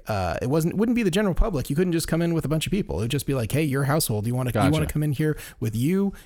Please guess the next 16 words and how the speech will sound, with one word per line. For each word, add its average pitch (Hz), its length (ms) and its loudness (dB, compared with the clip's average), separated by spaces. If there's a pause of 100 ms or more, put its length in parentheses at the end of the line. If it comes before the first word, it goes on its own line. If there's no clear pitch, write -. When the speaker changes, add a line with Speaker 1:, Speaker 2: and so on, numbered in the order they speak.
Speaker 1:
your 143 200 0
loved 147 240 0
ones, 160 420 0
and 127 160 0
you 131 100 -2
wanna 127 200 -2
have 127 120 0
access 139 340 -2
to 147 140 0
it?" - 180 -4 (180)
Great. 226 320 0
It's - 160 -4
not 180 220 0
like 160 260 0
you, 151 160 -4
th-, - 160 -8